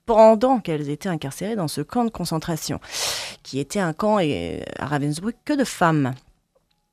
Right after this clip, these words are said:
Il y avait un petit camp d'hommes annexe, mais là, on est vraiment dans un camp exclusivement de femmes.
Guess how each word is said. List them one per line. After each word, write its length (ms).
Il 60
y 60
avait 160
un 120
petit 360
camp 180
d'hommes 240
annexe, 460
mais 260
là, 220
on 80
est 80
vraiment 260
dans 220
un 80
camp 260
exclusivement 640
de 80
femmes. 320